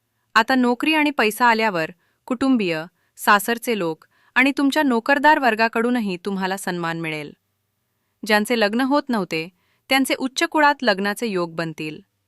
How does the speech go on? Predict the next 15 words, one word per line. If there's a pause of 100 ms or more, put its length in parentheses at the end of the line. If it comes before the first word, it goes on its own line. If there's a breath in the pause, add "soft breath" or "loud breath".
(760)
जे
जीवनसाथी
तुम्हाला
सोडून
गेले
होते, (440)
ते
परत
तुमच्याकडे
येऊ
लागतील, (760)
कारण
मानसिक
आणि
शारीरिकदृष्ट्या